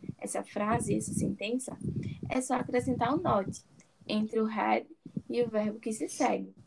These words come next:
Por exemplo, "had not taken off", ou "had not studied",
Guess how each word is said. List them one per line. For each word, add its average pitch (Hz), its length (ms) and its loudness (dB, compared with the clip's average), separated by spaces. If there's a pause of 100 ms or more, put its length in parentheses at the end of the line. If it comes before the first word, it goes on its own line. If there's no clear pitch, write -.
(520)
Por 214 200 6
exemplo, 233 560 2 (680)
"had 247 300 4
not 220 400 2
taken 220 560 0
off", - 300 -8 (320)
ou 110 260 2 (560)
"had 254 200 4
not 254 280 4
studied", 226 640 4